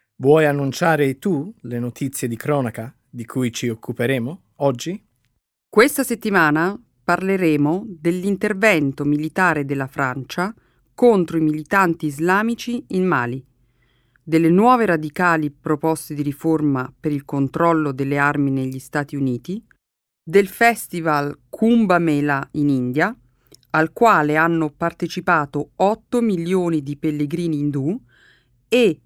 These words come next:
Speaker 2: infine, della messa in onda sulle reti televisive americane dei nuovi spot della Coca-Cola che affrontano il tema dell'obesità.
Speaker 1: Benissimo!
Speaker 2: La seconda parte della trasmissione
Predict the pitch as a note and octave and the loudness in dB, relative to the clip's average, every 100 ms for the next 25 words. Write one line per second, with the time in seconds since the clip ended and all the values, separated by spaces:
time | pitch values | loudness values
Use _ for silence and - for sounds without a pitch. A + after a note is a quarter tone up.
0 | - E3+ D#3+ - D#3 C#3 F3 A3+ _ _ | -2 0 0 -2 -2 0 -2 -4 _ _
1 | _ _ D#3+ E3+ E3 G3+ C4 - - F3+ | _ _ -2 2 4 4 2 0 0 2
2 | F3+ F#3 D#3 C#3 C#3 - D#3 C#3+ C#3+ E3 | 4 4 4 2 -4 -8 -8 -4 -2 0
3 | G3+ G3 D#3 D3 C#3 C#3 C3+ F#3 D#3+ D3 | 0 -2 -6 -4 -4 -8 -6 -4 -2 -2
4 | C#3+ C#3+ C3+ C#3+ B2 C#3 F#3 _ _ _ | -2 -4 -4 -4 -2 -4 -4 _ _ _
5 | _ - C#3+ F3+ G3+ A#3+ F#3+ E3+ - - | _ -12 -2 0 2 2 0 -4 -10 -6
6 | A3 C4 A3+ F#3+ F3 E3+ E3+ _ - G#3 | -4 -4 -4 -4 0 0 -2 _ -4 -2
7 | G#3 G3 D#3+ C#3 C#3+ - _ _ _ - | -2 -2 0 0 -2 -8 _ _ _ -6
8 | E3+ E3 - A3 F#3 D3+ E3+ B3 - C3+ | -6 -4 0 2 2 0 -2 -2 -2 -2
9 | C3 D#3+ F#3 _ F#3+ G3 F#3+ F#3+ F3 F#3 | -2 -4 -6 _ -6 -4 -2 -4 -4 -6
10 | G#2 - _ _ _ _ - G#3 A3 B3 | -8 -10 _ _ _ _ -8 2 4 6
11 | C4+ - - E3+ B2+ G2 F2 - _ _ | 4 2 -2 -4 -4 -8 -12 -20 _ _
12 | _ _ _ _ - F3+ F3+ G#3 C#4 D#4+ | _ _ _ _ -2 -2 0 -2 4 6
13 | D4 G3+ G3 D#3+ D3 - D3 D3 D3 E3 | 6 4 4 2 0 -6 -6 -6 -6 -4
14 | F#3 E3+ D3+ C#3+ D3 - C3+ A#2+ C3 F#3 | -2 -2 -4 -2 -4 -4 -6 -4 -6 -8